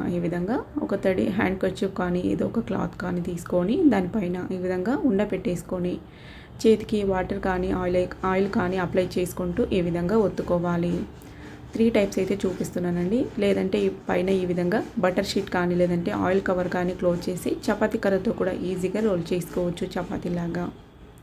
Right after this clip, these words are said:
And నెక్స్ట్ ఇంకొకటి కూడా చూపిస్తాను. ఈ విధంగా మనము తీసేసుకొని కాల్చుకోవచ్చు. చాలా ఈజీగా ప్రిపేర్ చేసుకోవచ్చండి. ఈ విధంగా బటర్ పేపర్ పైన కానీ లేదంటే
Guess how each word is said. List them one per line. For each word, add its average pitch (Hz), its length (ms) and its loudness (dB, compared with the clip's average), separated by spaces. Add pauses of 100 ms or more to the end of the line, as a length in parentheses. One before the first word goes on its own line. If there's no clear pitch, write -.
(800)
And 220 180 4
నెక్స్ట్ 202 300 2
ఇంకొకటి 196 420 0
కూడా 202 180 2
చూపిస్తాను. 180 720 -2 (760)
ఈ 202 100 2
విధంగా 190 340 2
మనము 185 320 2 (960)
తీసేసుకొని 196 640 0
కాల్చుకోవచ్చు. 175 840 0 (2000)
చాలా 202 260 2 (100)
ఈజీగా 214 360 4
ప్రిపేర్ 196 340 0
చేసుకోవచ్చండి. 180 760 -2 (100)
ఈ 233 60 4
విధంగా 196 360 0 (460)
బటర్ 196 320 2
పేపర్ 202 420 2
పైన 196 280 2
కానీ 190 300 -2
లేదంటే 185 380 2